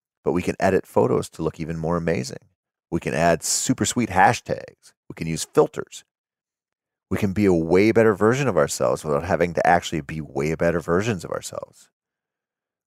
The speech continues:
We can drop an awesome scouting photo that shows how hardcore we are, even when we are in the dentist's office waiting to get called in for an annual cleaning. We can all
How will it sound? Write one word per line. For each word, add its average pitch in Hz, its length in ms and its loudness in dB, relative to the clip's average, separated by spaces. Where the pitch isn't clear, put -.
We 92 120 -2
can 95 120 0
drop 90 240 4
an 82 160 0
awesome 80 360 2
scouting 113 480 4
photo 78 340 0
that 73 140 -6
shows 85 260 2
how 87 360 4
hardcore 92 640 4
we 98 180 4
are, 143 420 4
even 104 260 0
when 92 160 2
we 92 140 2
are 92 120 6
in 90 80 2
the 85 100 -2
dentist's 107 420 2
office 85 380 2
waiting 82 260 0
to 85 40 -4
get 82 180 0
called 87 400 6
in 104 240 0
for 82 260 -2
an - 100 -4
annual 87 360 0
cleaning. 120 520 -4
We 87 140 0
can 90 180 0
all 104 420 6